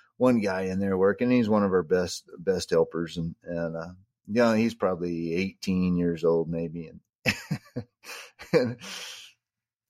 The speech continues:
when we, we ordered two pizzas and a couple drinks and everything, and, and, uh,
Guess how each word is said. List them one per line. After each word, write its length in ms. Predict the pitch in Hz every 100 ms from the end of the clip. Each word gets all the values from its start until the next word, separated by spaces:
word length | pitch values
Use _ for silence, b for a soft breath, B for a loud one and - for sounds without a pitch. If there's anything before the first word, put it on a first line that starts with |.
| _ _ -
when 280 | 120 123
we, 220 | 120 123 123
we 140 | 123 123
ordered 500 | 127 135 117 107 -
two 160 | 131
pizzas 540 | 127 117 107 110 107 107
and 100 | 101
a 40 |
couple 300 | 113 101 104
drinks 480 | 92 92 92 87 -
and 80 | 95
everything, 480 | 95 85 95 95 95
and, 160 | 92
and, 340 | - 92 92 90
uh, 140 | 87